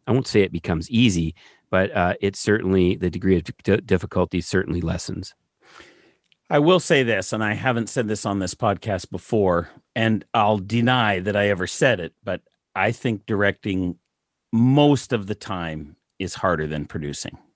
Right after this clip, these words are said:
Speaker 2: because there is no downtime in your head as a director. You're always thinking ahead, whereas a producer actually has time to think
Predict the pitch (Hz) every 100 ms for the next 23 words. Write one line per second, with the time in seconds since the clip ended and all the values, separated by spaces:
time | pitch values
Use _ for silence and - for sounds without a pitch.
0 | - 92 - 101 90 - - - _ 113
1 | 131 123 - 156 170 131 135 139 131 123
2 | 117 110 _ _ _ _ 107 107 147 151
3 | 143 127 117 107 98 92 95 98 95 -
4 | 127 92 76 71 82 - 95 87 82 85
5 | 73 - - _ _ - - _ 117 -
6 | 139 151 175 185 - 160 143 135 127 107
7 | 90 80 107 123 120 127 160 180 285 -
8 | 110 - 143 170 - 151 131 156 196 147
9 | - 160 175 156 135 - 196 - -